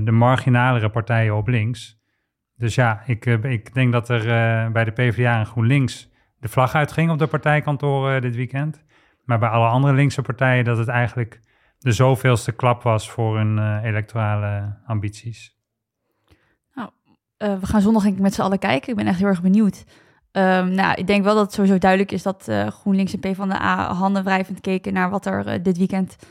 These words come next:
Speaker 2: gebeurde. En dat allemaal in voorbereiding op, eh, de Abel, eh, Hersberg-lezing die, eh, Frans Timmermans, eh, gisteravond, eh, in de Rode Hoed gaf. Ehm, daarin deed hij een pleidooi voor het, eh, politieke midden. En was hij ook nog eens kritisch op de hernieuwde aandacht, eh,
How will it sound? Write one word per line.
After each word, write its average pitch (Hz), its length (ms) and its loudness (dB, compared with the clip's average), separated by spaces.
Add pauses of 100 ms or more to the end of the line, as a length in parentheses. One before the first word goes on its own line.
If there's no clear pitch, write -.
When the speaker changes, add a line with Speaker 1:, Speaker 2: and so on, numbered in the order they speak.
(360)
Speaker 2:
gebeurde. 226 640 2 (440)
En 202 120 0
dat 208 140 2
allemaal 208 340 4
in 202 140 -2
voorbereiding 202 640 2
op, 196 240 0
eh, 104 300 0 (100)
de 190 120 2
Abel, 196 460 4
eh, 185 200 -2
Hersberg-lezing 190 840 0
die, 180 240 -4
eh, 107 100 -4
Frans 208 320 -2
Timmermans, 196 560 -4
eh, - 160 -12
gisteravond, 190 880 -4
eh, - 200 -8
in 214 140 0
de 208 60 4
Rode 190 240 4
Hoed 180 240 2 (360)
gaf. - 560 -2 (600)
Ehm, 196 360 4
daarin 214 320 4
deed 208 160 2
hij 220 100 2
een 202 100 0
pleidooi 214 420 4
voor 220 140 -2
het, 214 140 -4
eh, 190 120 0 (140)
politieke 202 480 2
midden. 190 420 2 (280)
En - 100 -6
was 196 100 2
hij 208 100 2
ook 262 100 2
nog 247 120 4
eens 208 160 0
kritisch 247 420 0
op - 140 -10
de 208 80 -2
hernieuwde 196 420 4
aandacht, 190 480 -2
eh, - 100 -14